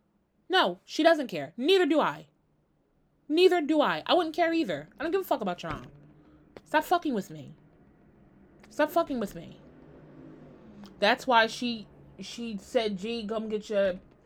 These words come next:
girl, your hoe, your stripper." Just out of pocket. Just, just out of pocket and just, <sighs> I get it, though.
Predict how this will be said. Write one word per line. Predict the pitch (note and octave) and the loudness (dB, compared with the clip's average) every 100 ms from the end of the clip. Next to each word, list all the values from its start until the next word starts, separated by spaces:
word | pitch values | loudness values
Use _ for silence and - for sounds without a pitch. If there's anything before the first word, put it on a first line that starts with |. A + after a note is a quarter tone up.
| - - - - - - G#3 | -20 -20 -20 -20 -20 -14 -2
girl, | A#3+ C4+ C#4 C#4 A3+ - - - - | 8 10 12 10 8 0 -14 -14 -2
your | G3+ G#3 | 2 6
hoe, | A3 B3 C4 C4 - _ _ _ _ _ _ | 8 10 10 8 2 _ _ _ _ _ _
your | F#3+ | -12
stripper." | - F#3+ - B3 B3+ - _ _ _ _ _ _ _ _ _ _ _ _ _ | 0 0 4 4 4 -2 _ _ _ _ _ _ _ _ _ _ _ _ _
Just | A3+ - | -12 2
out | D4+ | 4
of | D#4+ | 4
pocket. | D#4 D4 F3+ D#3+ | 2 0 0 -8
Just, | A3 A3 - | -8 -8 -10
just | A3+ G#3 - | -12 -12 0
out | A#3+ C4 | 4 4
of | C4+ | 2
pocket | - A#3+ B3 A3+ A3+ | 0 0 0 -4 -4
and | G#3 G3+ | -4 -4
just, | G3 G#3 G3 - - - - - - _ - - _ _ _ _ _ _ _ | 0 0 -2 -12 -18 -20 -20 -20 -20 _ -20 -20 _ _ _ _ _ _ _
<sighs> | - - - - - - - - | -10 -8 -6 -8 -14 -16 -20 -6
I | A3 | -4
get | G3 G3+ G3 | 0 2 2
it, | F#3 D#3 | 0 -6
though. | E3 D3+ D3 D#3+ | -12 -12 -14 -18